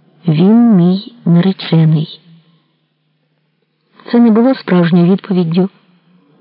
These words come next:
і мусило насмішити його. Інший з повним правом засміявся б мені просто в очі,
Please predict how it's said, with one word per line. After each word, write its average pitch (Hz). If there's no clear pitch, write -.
і 175
мусило 185
насмішити 180
його. 165
Інший 196
з -
повним 190
правом 190
засміявся 185
б 151
мені 160
просто 165
в 156
очі, 165